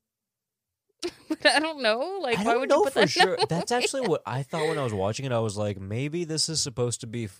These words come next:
Speaker 2: funny."
Speaker 1: I just, it was,
Speaker 2: Because
Speaker 1: it, I wanna say it was most likely accidental.
Speaker 2: I don't think it was even accidental. I think it was just like, "This is how we have to do this shot to make it look somewhat
Speaker 1: Yeah.
Speaker 2: believable for what we have.
Speaker 1: Mm-hmm.
Speaker 2: So this is what we're gonna do." But it also came off funny, so may-, it could have went either way.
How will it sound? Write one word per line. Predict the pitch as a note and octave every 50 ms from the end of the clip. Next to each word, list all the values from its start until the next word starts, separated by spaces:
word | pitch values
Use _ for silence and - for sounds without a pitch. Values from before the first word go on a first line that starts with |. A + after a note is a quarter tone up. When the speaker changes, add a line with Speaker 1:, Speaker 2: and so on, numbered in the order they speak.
| _ _ _ _ _
Speaker 2:
funny." | B2 A#2 A#2 A2+ G#2+ F#2+ F2+ F2 F2 F2 F2 F2 - _ _ -
Speaker 1:
I | A3 A3+ A3+ -
just, | - G3+ G#3 - - -
it | G3 G3+ G3+ G#3
was, | A#3 -
Speaker 2:
Because | - - A#2+ - - G#3+ G2 F#2 - -
Speaker 1:
it, | C4+
I | D4 D#4+
wanna | E4+ F4+ E4 D#4+
say | - D4 B3+
it | A#3
was | G#3+ G3+ G3
most | G3 F#3 F3+ F3+ - -
likely | D#3+ D#3+ F3+ - D3+ D3
accidental. | B2+ B2+ - - - - - D2 C#2 E2+ G3 - _ _ _ _ _ _ _ _ _ _ _ _ _ _ _ _ _ _ _ _ _ _ _ _ _
Speaker 2:
I | A#2 A#2+
don't | D3 E3 D3+
think | - G3 F3
it | D#3+
was | C3+ A2+
even | A2 G2+ G2
accidental. | F2+ G2+ G#2+ F#2+ - A#2+ A2+ G#2 G#2+ G#2
I | G2+ G2+
think | F#2 - G2+
it | G2+ G2+
was | F#2+ F2+
just | F#2+ F#2 - -
like, | G2+ F#2+ F#2 F2+ - - - - F#2 F2+
"This | - G2 F#2+ F#2 - A2+
is | G#2+ G2+ F#2
how | F2 E2+ F2 F2+ F#2 F#2
we | F#2 F#2+ F#2
have | F2+ F#2+ F#2+ - -
to | - F#2
do | E2+ F#2 F#2 F#2+
this | F#2 F2 E2+
shot | - - - G2+ F2+ F#2 F#2+ -
to | - G#2
make | F#2+ F#2 F#2 F2+
it | G#2 F2+ -
look | F#2 F#2 F2+
somewhat | - - - F#3 E3+ E3 E3
Speaker 1:
Yeah. | E3+
Speaker 2:
believable | F3 F#2+ F2+ F2+ F#2 F#2 F2+ F2+ F#2+ G#2 G#2+ G#2
for | - - G#2 F#2
what | F2+ F#2 F#2 F2
we | F#2+ F#2+ F#2 E2+
have. | E2+ F2 F2 F2+ F#2 G#2 B2+ C3 - - -
Speaker 1:
Mm-hmm. | F3+ G3 F3+ E3+ E3 E3+ F3+ -
Speaker 2:
So | - - B2 A#2 G#2
this | G2+ G#2
is | F#2+
what | G#2 G#2 F#2+
we're | E2+ G2
gonna | G2+ F#2+ F2
do." | F2 F2 F#2 F2 E2+
But | F2 F#2
it | G2
also | G#2+ B2+ B2+ - D#3
came | - D3+ C3+
off | A2+ B2 -
funny, | - G#2+ G#2+ A2
so | - - G2
may-, | F#2+ G2 G#2 B2 D#3 F#3+ F4+ - -
it | - G#3
could | - G#4+
have | A4 F#4+
went | D4 B3+ E3 F#2
either | D#3 C#3+ A#2+ F#2+
way. | F2+ F2 F#2 F2 D#2+ D#2 D#2 D2+